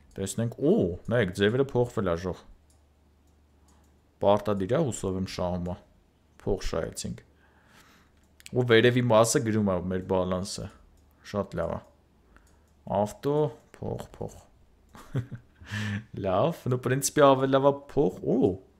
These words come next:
ձեռնոցներ են ավելացել, ժող փաստորեն։ Այսի չգիտեի ես։ Հələ մի րոպե նայենք։ Բայց տղնեք չի գրում ձեռնոցները։ Թե գրում ա, հա, չէ, գրում ա ձեռնոցները, պիռչատկի։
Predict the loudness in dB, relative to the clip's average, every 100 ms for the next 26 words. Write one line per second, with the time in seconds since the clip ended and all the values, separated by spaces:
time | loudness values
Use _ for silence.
0 | _ _ _ _ _ _ -10 -6 4 6
1 | 6 4 2 0 -2 0 0 -2 -2 -4
2 | -4 -6 -6 -6 -4 -4 -4 -6 -8 -8
3 | -10 -18 _ _ _ _ _ _ _ -8
4 | -6 -6 -10 -14 -14 -4 -2 -2 -6 -10
5 | -14 _ _ _ _ _ _ _ _ _
6 | _ _ -14 -10 -4 -2 -2 -2 -2 0
7 | 0 -2 -10 -20 -6 -2 0 2 2 2
8 | 0 -2 -2 0 0 0 2 0 -2 -6
9 | -8 -12 -12 -16 _ _ _ _ _ _
10 | _ _ _ _ _ -6 -4 -4 -6 -6
11 | -6 -6 -8 -6 -6 -8 -10 -10 -10 -12
12 | -14 -12 -12 -12 -10 -10 -10 -18